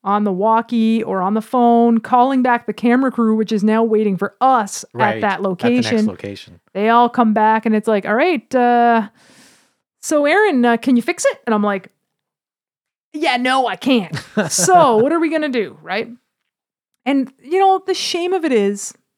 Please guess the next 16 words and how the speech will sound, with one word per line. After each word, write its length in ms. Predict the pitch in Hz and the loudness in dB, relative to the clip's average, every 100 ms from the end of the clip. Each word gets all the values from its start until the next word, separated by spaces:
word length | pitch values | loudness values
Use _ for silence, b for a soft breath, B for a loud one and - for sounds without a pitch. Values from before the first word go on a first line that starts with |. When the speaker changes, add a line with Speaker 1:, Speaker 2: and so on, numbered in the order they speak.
| _ 226 | _ -2
Speaker 1:
really 320 | 254 247 220 | 0 0 -2
the 100 | 196 | -4
true 260 | - 220 185 | -4 -4 -4
shame 280 | 202 180 | -6 -6
of 100 | 180 | -6
it 60 | 175 | -10
is, 300 | 160 - - _ _ _ | -16 -18 -20 _ _ _
broke 240 | 294 330 339 | -2 -2 -2
down 220 | 247 247 | -2 0
about 260 | 233 226 - | 0 -4 -4
what, 260 | 185 170 _ _ _ _ _ - | -8 -8 _ _ _ _ _ -8
fifteen 420 | 196 - 240 240 | -6 -2 0 0
kilometers 460 | 247 233 233 233 | -2 -2 -2 -4
from 140 | - 226 | -4 -2
home? 280 | 240 262 311 _ _ _ _ - | 0 -2 -6 _ _ _ _ -12
Speaker 2:
Yeah. 160 | 104 | -12